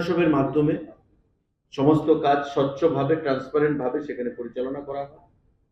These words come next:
বা আপনারাই বলুন আপনাদের নিজের অভিজ্ঞতাতে, আমাদের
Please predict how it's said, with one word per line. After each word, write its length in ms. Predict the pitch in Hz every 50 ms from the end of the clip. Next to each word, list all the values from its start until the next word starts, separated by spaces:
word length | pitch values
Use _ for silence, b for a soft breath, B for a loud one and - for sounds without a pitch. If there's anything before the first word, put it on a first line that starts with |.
| _ _ _ _ _ -
বা 60 | - 131 143
আপনারাই 300 | - - 180 202 226 220 165
বলুন 180 | 160 160 175 165 147
আপনাদের 260 | 135 - 147 139 147 147 139
নিজের 200 | 139 139 131 123
অভিজ্ঞতাতে, 540 | 117 120 120 123 135 135 151 147 - - - - - _ _ _ _ _ _ _ _ _ _ _ _ _ _ _ _ _ _ _ _ - -
আমাদের 260 | 143 165 175 - 202